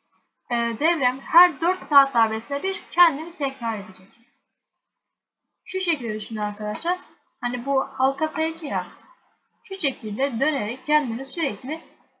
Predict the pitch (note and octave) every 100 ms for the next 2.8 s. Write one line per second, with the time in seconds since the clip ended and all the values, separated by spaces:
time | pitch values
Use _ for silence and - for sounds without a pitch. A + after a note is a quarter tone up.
0 | - D#4 - C4 G#3+ F#3 F#3+ - D4 C#4+
1 | C#4 C4+ C4 B3 - _ _ _ D4+ C#4+
2 | A3+ G#3 G3 G3 F#3+ F#3 G#3+ D#4